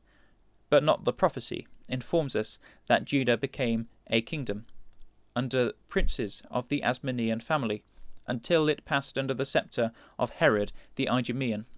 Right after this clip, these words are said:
in the thirty-ninth year of whose reign Jesus Christ was born King of the Jews. Not long after this event, the scepter of Judah was transferred to the Romans,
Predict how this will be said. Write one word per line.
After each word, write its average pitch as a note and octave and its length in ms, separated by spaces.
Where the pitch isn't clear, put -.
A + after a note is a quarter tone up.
in C3 80
the A#2 80
thirty-ninth C#3 640
year G#2+ 260
of G#2+ 140
whose B2 300
reign G#2+ 260
Jesus C3 340
Christ - 540
was A#2+ 180
born A#2 480
King B2+ 280
of G#2+ 80
the G2+ 100
Jews. G2+ 400
Not F3 220
long C3+ 380
after B2+ 300
this A#2 180
event, G#2 380
the - 80
scepter - 400
of C#3 100
Judah A2+ 440
was C3 120
transferred B2 680
to C#3 100
the C3+ 80
Romans, G#2 560